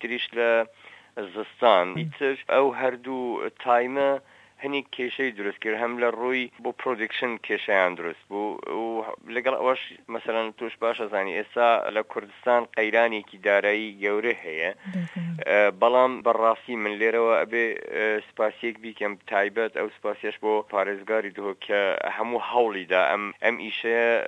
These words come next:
Speaker 1: کۆتایی پێبێن و، و نەوەستێت. هەمیش بەڕاستی خەڵکی کەمپ کە زۆر یارمەتیماندا بۆ ئەوەی بتوانین، چونکە خۆیان خودی مەسەلەکە بوون ئەوانەش، یعنی ئە، باسی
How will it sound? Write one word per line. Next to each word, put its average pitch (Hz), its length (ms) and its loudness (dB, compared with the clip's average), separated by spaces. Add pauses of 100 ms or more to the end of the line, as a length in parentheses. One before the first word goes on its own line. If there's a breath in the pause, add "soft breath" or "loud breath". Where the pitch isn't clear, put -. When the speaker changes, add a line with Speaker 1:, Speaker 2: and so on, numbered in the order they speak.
(120)
Speaker 1:
کۆتایی 104 440 0
پێبێن 107 320 -2
و، 107 140 -4 (220)
و 101 60 -2 (420)
نەوەستێت. 101 560 -2
هەمیش 117 280 -6 (600 soft breath)
بەڕاستی 110 540 0
خەڵکی 123 360 -6 (140)
کەمپ 117 300 -2 (160)
کە 107 120 -8 (120)
زۆر 113 200 -4 (140)
یارمەتیماندا 107 840 0
بۆ 101 140 -2
ئەوەی 107 280 0 (280)
بتوانین، 101 540 -2 (240)
چونکە 110 280 -2 (100)
خۆیان 120 360 4
خودی 95 380 -6
مەسەلەکە 92 540 -4
بوون 101 180 -6 (260)
ئەوانەش، 95 480 4 (540 soft breath)
یعنی 101 220 0
ئە، 92 120 0 (140)
باسی 110 300 2